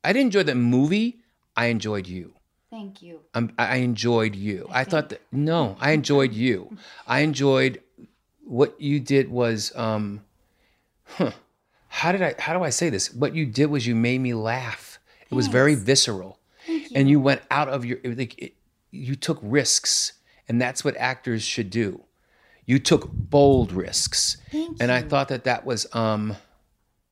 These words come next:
Speaker 1: wow. I just thought that was really good. Thank you very much. I'm so embarrassed now.
Speaker 2: No,
Speaker 1: That's what a
Speaker 2: please
Speaker 1: great,
Speaker 2: don't
Speaker 1: what a
Speaker 2: be.
Speaker 1: way to start.
Speaker 2: Don't be.
Speaker 1: Dum, bum, bum, bum. Lee Daniels done came in here and embarrassed himself. Sorry.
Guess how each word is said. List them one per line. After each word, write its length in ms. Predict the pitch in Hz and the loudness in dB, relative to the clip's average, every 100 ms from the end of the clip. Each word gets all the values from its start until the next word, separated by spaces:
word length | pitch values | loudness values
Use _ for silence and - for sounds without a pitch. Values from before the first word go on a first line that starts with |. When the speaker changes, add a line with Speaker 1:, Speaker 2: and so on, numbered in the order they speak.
| _ _ _ _ _ _ _ | _ _ _ _ _ _ _
Speaker 1:
wow. 260 | 117 92 62 | -8 -6 -6
I 80 | 123 | -4
just 120 | 120 | -2
thought 140 | 147 135 | 0 0
that 80 | 131 | 0
was 160 | 123 | -2
really 200 | 117 127 | 0 0
good. 240 | 127 202 - | 2 0 2
Thank 180 | 196 185 | 0 2
you 60 | |
very 160 | 147 160 | 2 2
much. 180 | 156 147 | 2 -2
I'm 120 | 139 | -2
so 220 | - 190 | 0 2
embarrassed 460 | 180 120 104 101 - | 2 0 -4 -6 -6
now. 160 | 113 120 | -2 2
Speaker 2:
No, 80 | |
Speaker 1:
That's 180 | 285 285 | 4 4
what 120 | 320 | 2
a 20 | 370 | 2
Speaker 2:
please 60 | |
Speaker 1:
great, 120 | 233 359 | 2 2
Speaker 2:
don't 140 | 339 | 4
Speaker 1:
what 40 | 381 | 4
a 40 | |
Speaker 2:
be. 60 | 262 | 4
Speaker 1:
way 120 | - | 4
to 100 | - | 4
start. 240 | - 285 | 4 0
Speaker 2:
Don't 100 | 214 | 0
be. 260 | - - - | -10 -12 -6
Speaker 1:
Dum, 600 | - 143 143 143 135 127 | 0 2 2 2 0 -2
bum, 540 | - 120 131 131 143 139 | -2 2 2 2 2 0
bum, 520 | - 127 139 143 139 - | 0 2 4 2 0 0
bum. 880 | 95 92 101 101 107 101 104 104 98 | 0 2 2 2 4 2 2 2 0
Lee 140 | 131 | -2
Daniels 400 | 110 117 113 107 | 0 0 2 0
done 140 | 107 | -4
came 280 | - 131 113 | 0 0 2
in 60 | 117 | 0
here 180 | 117 110 | 2 2
and 100 | 98 | 0
embarrassed 460 | 87 107 107 101 | 0 0 0 -2
himself. 320 | 95 - 87 - - - - | -4 -8 -10 -12 -20 -20 -8
Sorry. 480 | - 139 120 120 | -2 0 0 -4